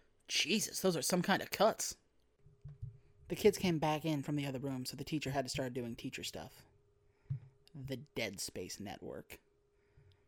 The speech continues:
Outside of being kind of a cool name for, like, a sci-fi channel,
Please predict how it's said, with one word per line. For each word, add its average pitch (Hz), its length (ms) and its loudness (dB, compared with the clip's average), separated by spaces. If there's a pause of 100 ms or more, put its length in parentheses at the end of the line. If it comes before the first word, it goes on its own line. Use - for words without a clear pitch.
(500)
Outside 247 240 6
of 202 80 6
being 170 240 4
kind 180 240 4
of 135 80 2
a 120 80 -2
cool 180 280 4
name 160 300 2
for, 165 100 0
like, 127 180 -2
a 101 180 -6 (120)
sci-fi 156 800 4
channel, 190 480 0